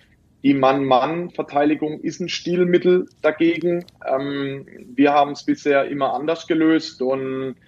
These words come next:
ähm, ich glaube, dass sowohl Tim als auch, äh, wir unseren Stil am, am Sonntag nicht groß verändern werden, sondern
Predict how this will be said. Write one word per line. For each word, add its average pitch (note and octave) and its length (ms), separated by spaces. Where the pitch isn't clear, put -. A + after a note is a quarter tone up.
ähm, B2+ 480
ich - 140
glaube, C3 340
dass B2+ 400
sowohl C#3 480
Tim D3+ 480
als B2+ 260
auch, C3+ 440
äh, - 80
wir C#3+ 460
unseren C3+ 420
Stil C#3 480
am, C3 320
am - 160
Sonntag C3 540
nicht B2+ 160
groß B2+ 340
verändern C3+ 460
werden, A#2+ 340
sondern A#2+ 720